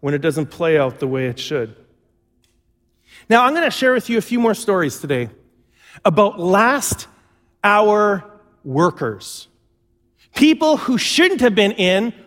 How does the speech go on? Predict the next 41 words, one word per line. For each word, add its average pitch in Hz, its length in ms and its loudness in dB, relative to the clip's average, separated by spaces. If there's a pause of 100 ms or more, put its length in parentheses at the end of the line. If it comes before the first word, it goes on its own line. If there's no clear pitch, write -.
who 277 220 4
got 262 340 2
in. 175 320 -2 (1040)
And 202 100 2
these 254 140 2
stories 311 420 2
are 269 60 -2
from 233 180 0
the 208 80 2
Jewish 285 360 2
scriptures 220 440 -2
from 220 140 0
the 214 160 0
Old 269 280 2
Testament. 127 560 -8 (380)
I'm 202 100 4
gonna 262 160 4
tell 240 160 0
you 220 140 2
two 311 300 4
stories 165 560 0
about 170 260 0
three 262 300 0
women. 160 420 0 (600)
Three 294 720 2
women 233 640 2
warriors. 180 640 4
And, 226 200 2
and 208 180 0
part 320 280 2
of 311 80 -2
the, 220 180 2 (200)
part 277 200 2
of 311 40 -6
the 269 80 -8
punchline 233 520 0
is 226 100 0
that 220 160 0
they 233 100 0
were 220 140 4
women. 202 400 0